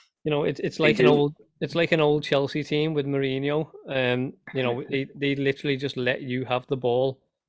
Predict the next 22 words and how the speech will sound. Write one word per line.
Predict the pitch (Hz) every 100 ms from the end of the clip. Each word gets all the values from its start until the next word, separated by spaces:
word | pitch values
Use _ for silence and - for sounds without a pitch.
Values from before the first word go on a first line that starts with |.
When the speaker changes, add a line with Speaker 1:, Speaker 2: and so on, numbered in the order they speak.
| -
Speaker 1:
and | 127
come | 135
at | 123 -
them, | 139 135 - _ _ _
and | 123 127
you'd | 131
think | - 139 135
you | 135
were | 127
in | 123
control | 123 - 120 120
of |
the | 117
game | 113 117 143
when, | 139
it, | 135
as | - 127 - _
actual | 127 - 127 117
fact, | - 123 -
you |
weren't, | 120 113 120 135
'cause | - 120 127